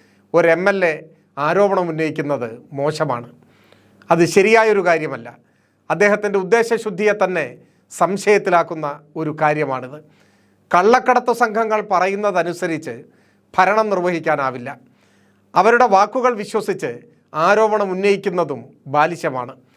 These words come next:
എന്നിട്ട് പോലും ആ ആരോപണങ്ങളെല്ലാം അന്വേഷിക്കാനുള്ള നടപടികൾ കൈക്കൊണ്ടു. ആ അന്വേഷണം അവസാനിക്കുന്നതുവരെ കാത്തിരിക്കാനുള്ള ക്ഷമ പോലും കാണിക്കാത്തതിലൂടെ ഇടതുമുന്നണി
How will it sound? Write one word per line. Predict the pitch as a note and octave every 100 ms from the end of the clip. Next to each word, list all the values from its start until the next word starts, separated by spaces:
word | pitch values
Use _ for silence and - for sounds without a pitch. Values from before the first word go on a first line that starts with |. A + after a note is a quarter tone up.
| _ _ _ D#3+
എന്നിട്ട് | F#3+ A#3 A#3+ B3 G#3+
പോലും | A3+ D3 - _ _ _ _
ആ | E3+ F#3+ F#3+
ആരോപണങ്ങളെല്ലാം | G#3 G#3+ G#3 G3+ G3 F#3 G#3 F#3 A#2+ _ _ _ _ D#3
അന്വേഷിക്കാനുള്ള | F#3+ G#3+ G#3 F3 G3 F#3 F3 D#3+
നടപടികൾ | E3 E3+ E3 D#3 D3+ D#3
കൈക്കൊണ്ടു. | D3 D3 B2 C3+ _ _ _ _ _
ആ | D3 F3 F3+
അന്വേഷണം | G#3 G#3+ G#3 G3+ G#3+ - _ -
അവസാനിക്കുന്നതുവരെ | D#3 G#3+ A#3+ B3 A#3+ A#3 A#3 A3 G3 E3 A#2+ - _ _ _
കാത്തിരിക്കാനുള്ള | E3+ G3 G#3 A3+ A3+ G#3 G3 F#3+ F#3
ക്ഷമ | F3 F#3+
പോലും | F#3+ F#3 F3+ E3+
കാണിക്കാത്തതിലൂടെ | E3+ E3 E3+ E3+ D#3 D3+ C3 A2+ - _ _ _ _ -
ഇടതുമുന്നണി | E3 G3+ G#3+ G#3 G#3 G3+